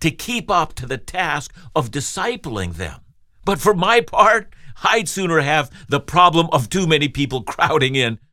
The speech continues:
than hardly anyone crowding in. But it was the fast growth of the church that would also have been the case that caused a backlash in the city,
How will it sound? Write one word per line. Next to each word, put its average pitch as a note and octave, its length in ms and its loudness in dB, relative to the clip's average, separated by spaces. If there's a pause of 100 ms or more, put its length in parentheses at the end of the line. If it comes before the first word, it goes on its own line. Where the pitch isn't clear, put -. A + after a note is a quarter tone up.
(100)
than C3 160 -2
hardly C3+ 340 4
anyone F3 320 0
crowding F#2 400 -2
in. D#2 160 -8 (800)
But C3+ 100 -4
it C#3+ 40 0
was B2+ 120 -4
the B2+ 80 -6
fast D#3+ 360 -4
growth D#3+ 300 0
of G#2 100 -10
the G2+ 80 -8
church A2 520 -8 (200)
that C3 140 0
would B2+ 120 0
also F#3 340 -4
have C3 220 -6
been A#2+ 200 -4
the G#2 120 -6
case B2 580 -8 (200)
that A#2+ 200 -6
caused D3+ 380 0
a B2 120 -2
backlash A#2 720 -4
in G2+ 140 -8
the G#2 80 -4
city, E2 420 -10